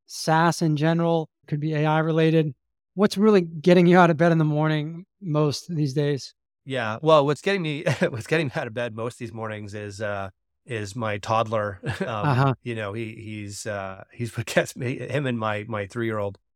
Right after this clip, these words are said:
Speaker 2: So I've got two small kids. That, that's what gets me out of the, out of bed in the morning. But, but, uh, no, in all seriousness, in terms of, like, work, you know, what, what brings me to my desk and it gets me excited. And then even more broadly, what,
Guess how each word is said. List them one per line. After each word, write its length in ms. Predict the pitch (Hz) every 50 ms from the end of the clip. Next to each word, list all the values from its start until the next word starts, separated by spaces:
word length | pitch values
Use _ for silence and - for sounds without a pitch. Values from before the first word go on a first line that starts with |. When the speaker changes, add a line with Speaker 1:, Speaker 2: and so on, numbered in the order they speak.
| _ - -
Speaker 2:
So 340 | - - 117 104 104 110
I've 80 | 110 104
got 180 | - 117 110 -
two 120 | - 117
small 220 | - - 107 101
kids. 220 | 98 - 104 95 98
That, 200 | 117 113 117 - _
that's 220 | - 117 113 -
what 140 | - 113 104
gets 220 | - 110 104 - -
me 80 | 110
out 100 | 107 104
of 80 | 104 101
the, 160 | 104 101 98 _ _ - -
out 120 | 107 101
of 160 | 104 95 98 -
bed 180 | 117 101 104
in 80 | 107 101
the 80 | 101
morning. 380 | 98 104 104 101 101 98 98 98 _ _ _ _ _ _ _
But, 380 | 294 139 - - 165 - - 107
but, 320 | 110 110 107 104 - -
uh, 440 | 120 104 98 98 95 95 95 98 - - - _ - - - -
no, 100 | 123 110
in 80 | 107
all 140 | 110 110 110
seriousness, 420 | - - 117 107 - - 113 101 -
in 80 | 110
terms 280 | - - 113 110 101 104
of, 240 | 107 101 101 92 -
like, 180 | 113 101 98 95
work, 280 | 110 120 120 120 - -
you 100 | 117 104
know, 100 | 104 104
what, 180 | 107 107 104 -
what 220 | - 117 107 -
brings 180 | - 113 107 101
me 100 | 117 107
to 60 | 104
my 120 | 107 104 98
desk 340 | 101 101 98 101 - -
and 200 | 110 98 98 101 -
it 80 | - 110
gets 200 | 110 101 - -
me 120 | 110 101
excited. 500 | 101 95 - - 104 101 101 98 98 95 - _ _ _ _ _ -
And 140 | 139 123 117
then 80 | 113
even 140 | 117 113 110
more 240 | 110 107 104 101 101
broadly, 500 | 92 - - 104 101 104 104 104 95 95
what, 160 | 92 95 98